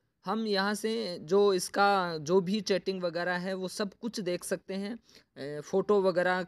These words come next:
यानी क्या है क्या नहीं है। अ, तो दोस्तों, मैं आपको एक लाइव एग्जांपल करके दिखाता हूँ। उसके WhatsApp पे मैं एक मैसेज करवाता हूँ। तो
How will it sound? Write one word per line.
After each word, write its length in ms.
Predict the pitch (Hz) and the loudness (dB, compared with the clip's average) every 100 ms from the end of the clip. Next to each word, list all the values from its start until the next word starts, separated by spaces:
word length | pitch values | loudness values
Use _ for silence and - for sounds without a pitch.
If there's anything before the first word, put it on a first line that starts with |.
| - | -8
यानी 320 | 170 175 180 | -10 -8 -8
क्या 360 | - _ 180 180 | -12 _ -2 -2
है 200 | 185 180 | -2 -2
क्या 200 | 170 170 | -4 -6
नहीं 260 | 170 175 | -6 -8
है। 160 | 196 302 _ _ _ _ | -8 -8 _ _ _ _
अ, 180 | 127 143 | -8 -8
तो 160 | - 175 | -6 -4
दोस्तों, 300 | 185 190 208 | -4 -2 -2
मैं 120 | 208 | 0
आपको 340 | 190 185 202 | 0 -2 0
एक 180 | 202 180 | 0 0
लाइव 400 | 160 165 190 185 | 0 0 0 0
एग्जांपल 600 | 165 170 160 175 190 185 | -2 0 0 0 0 0
करके 300 | - 175 180 | 0 -2 -2
दिखाता 380 | 165 180 170 185 | -2 -4 -4 -2
हूँ। 160 | 208 | -2
उसके 220 | 202 - 180 | -2 -2 -2
WhatsApp 380 | 165 180 202 - | 0 -2 -4 -4
पे 240 | 190 190 - | -4 -6 -8
मैं 480 | - 143 170 208 294 _ _ - - | -10 -8 -4 -4 -6 _ _ -20 -10
एक 140 | 170 175 | -8 -6
मैसेज 380 | 170 160 202 170 | -6 -4 -4 -2
करवाता 400 | 190 180 170 180 | -2 -2 -4 -4
हूँ। 280 | 214 269 - _ _ _ | -2 -4 -8 _ _ _
तो 400 | - 175 165 156 | -4 -4 -2 -6